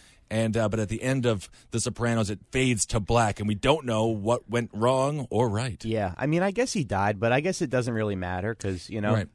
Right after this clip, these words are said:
Speaker 2: the way Tony lived his life, it was gonna happen a-, a-, anyway.
Speaker 1: Well, I just take James Gandolfini's real-life death and I put it at the end of the, uh,
Speaker 2: <laughs>
Speaker 1: The Sopranos, and I feel like that's probably how it would have gone down, right?
Speaker 2: It,
Speaker 1: He was
Speaker 2: yeah.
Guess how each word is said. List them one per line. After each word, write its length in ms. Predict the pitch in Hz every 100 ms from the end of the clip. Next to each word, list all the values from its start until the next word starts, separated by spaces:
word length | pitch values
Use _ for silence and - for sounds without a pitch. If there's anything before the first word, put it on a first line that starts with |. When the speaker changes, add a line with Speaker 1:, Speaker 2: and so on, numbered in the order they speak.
| -
Speaker 2:
the 100 | 110
way 100 | 107
Tony 300 | - 104 92
lived 180 | 92 85
his 140 | 85
life, 200 | 87 95
it 40 |
was 140 | 92 85
gonna 180 | 92 87
happen 320 | 87 - 87
a-, 140 | 87 - 92 -
a-, 220 | 98 -
anyway. 400 | 98 92 95 98 92
Speaker 1:
Well, 100 | 147
I 160 | 135 202
just 240 | 190 -
take 220 | 147 139
James 280 | - 131 143
Gandolfini's 760 | 139 135 127 107 - 120 117 98
real-life 560 | 101 123 117 110 101
death 240 | - 101 -
and 80 | 98
I 60 |
put 240 | 92 120 110
it 100 | 107
at 140 | 101
the 200 | 104 104
end 200 | 98 92
of 80 | 85
the, 100 | 101 -
uh, 80 | 95
Speaker 2:
<laughs> 0 |
Speaker 1:
The 160 | 92 101
Sopranos, 640 | 107 110 104 101 90 90
and 80 | 98
I 60 | 92
feel 180 | 127
like 160 | 120 110
that's 160 | 120 -
probably 460 | - 147 156 135
how 160 | 107 127
it 120 | 117
would 140 | 117
have 160 | 123 104
gone 340 | 123 117 113
down, 440 | 101 123 156 90 82
right? 260 | 90 110
Speaker 2:
It, 0 |
Speaker 1:
He 80 | 120 107
was 80 |
Speaker 2:
yeah. 80 | 104